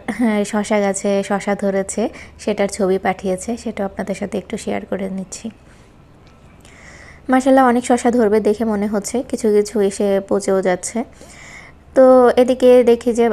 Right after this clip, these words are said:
আব্বা বাজার থেকে অনেকগুলো ছোট মাছ নিয়ে এসেছে, আহ, অনেকগুলো, আহ, mix করা মাছ।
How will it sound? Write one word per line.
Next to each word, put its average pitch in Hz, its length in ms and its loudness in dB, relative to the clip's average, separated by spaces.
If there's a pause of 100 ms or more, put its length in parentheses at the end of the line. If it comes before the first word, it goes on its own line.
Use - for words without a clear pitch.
আব্বা 208 540 0 (300)
বাজার 208 400 0
থেকে 202 340 -2
অনেকগুলো 202 500 -4
ছোট 202 220 -4
মাছ 196 300 -6
নিয়ে 196 200 -4
এসেছে, 196 380 -6
আহ, - 760 -8
অনেকগুলো, 196 640 -4
আহ, 202 220 -4
mix 196 280 -6
করা 180 280 2
মাছ। 180 380 -6